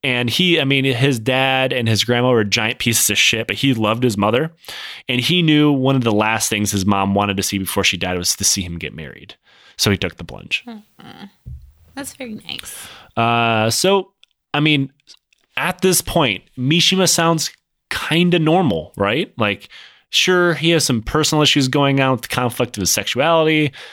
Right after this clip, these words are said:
Speaker 1: which we can all understand, um, and in a quasi-forced marriage.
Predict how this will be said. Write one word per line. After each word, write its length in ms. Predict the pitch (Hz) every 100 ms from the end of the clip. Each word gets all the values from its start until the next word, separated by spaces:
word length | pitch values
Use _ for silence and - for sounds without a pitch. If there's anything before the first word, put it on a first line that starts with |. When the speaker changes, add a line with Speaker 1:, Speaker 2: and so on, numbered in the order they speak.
| - -
Speaker 1:
which 280 | 120 -
we 100 | 120
can 140 | 107 135
all 220 | 139 139
understand, 680 | 123 107 101 98 95 98 - -
um, 540 | 104 95 95 101 110 -
and 180 | 127
in 240 | 139 123 127
a 80 | 117
quasi-forced 800 | - 139 127 123 - 113 101 104
marriage. 420 | 92 92 92